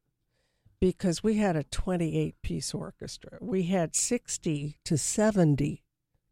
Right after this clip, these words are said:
costumes a week that Bob Mackie designed. We had twelve dancers. We had singers. We had at least two guest stars a week and a rep company.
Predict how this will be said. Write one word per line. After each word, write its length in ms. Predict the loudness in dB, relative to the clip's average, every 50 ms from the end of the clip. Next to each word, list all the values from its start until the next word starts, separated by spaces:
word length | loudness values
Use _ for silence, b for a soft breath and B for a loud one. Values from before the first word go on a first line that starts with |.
| _ -12 -6
costumes 800 | -2 0 2 2 0 -2 -2 -2 0 0 0 0 -2 -4 -4 -4 -2 0
a 40 | 0
week 300 | 2 2 0 0 -2 -4 _
that 160 | -6 -6 -4
Bob 240 | -4 -4 -4 -2 -2
Mackie 400 | -2 -2 -2 -4 -4 -4 -4 -4
designed. 640 | -4 -6 -6 -6 -4 -4 -4 -4 -4 -4 -6 -6 -8 -12 _ _ _ _ _ _ _ _ _
We 160 | 2 2 4 4
had 260 | 4 2 0 0 _
twelve 560 | -2 0 2 4 4 6 4 2 0 -2 -2
dancers. 720 | 0 2 2 2 2 0 -2 -6 -8 -8 -8 -8 -8 -6
We 120 | -4 -2 0
had 180 | 0 0 0
singers. 680 | 0 0 2 4 4 4 4 4 2 0 -2 -4 -4 -2
We 200 | -2 -2 0 0
had 280 | 0 0 -2 -2 -4 -2 -2
at 120 | -2 0
least 320 | 0 0 0 0 0 -2 -2
two 180 | 0 0 0
guest 320 | 2 2 2 2 2 0 -2
stars 360 | -4 -4 -4 -4 -4 -4 -4
a 60 | -4
week 360 | -4 -2 -4 -4 -4 b b b b b b b 2
and 160 | 6 6 8
a 60 | 8
rep 320 | 6 6 4 2 2 0 0
company. 480 | 0 0 0 0 -2 -4 -4 -6 -8